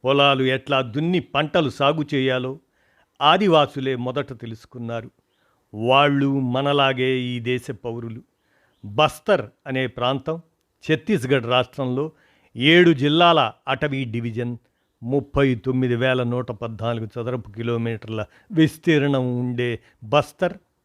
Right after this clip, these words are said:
మన దేశంలోని కేరళ రాష్ట్రం కన్నా పెద్దది, సింగపూర్ వంటి దేశాల కన్నా పెద్దది. ఇందులో డెబ్భై ఐదు శాతం అడవే.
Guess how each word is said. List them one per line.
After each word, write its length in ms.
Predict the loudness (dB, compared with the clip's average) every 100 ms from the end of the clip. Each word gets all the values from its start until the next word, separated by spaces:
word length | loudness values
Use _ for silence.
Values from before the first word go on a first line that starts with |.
| _ _ _ _ _ -12
మన 320 | -2 0 2
దేశంలోని 760 | 2 2 0 -2 -2 0 -2 -6 _ _ _ _ _ _
కేరళ 400 | 0 4 6 4
రాష్ట్రం 420 | 4 4 2 -4 -4
కన్నా 380 | -4 -4 -4
పెద్దది, 480 | -4 -6 -8 -12 -14 -20 _ _ _ _ _
సింగపూర్ 640 | _ 2 4 4 4 4 4
వంటి 280 | 2 0
దేశాల 420 | 0 0 2 0 0
కన్నా 300 | -2 -2 -2
పెద్దది. 480 | -4 -10 -10 -12 -20 _ _ _ _ _
ఇందులో 560 | 0 2 4 4 2 -4
డెబ్భై 420 | -6 -4 -2 0
ఐదు 220 | 2 0 -2
శాతం 500 | -2 -2 -2 -6 -8 _ _ _
అడవే. 500 | -2 0 2 0 0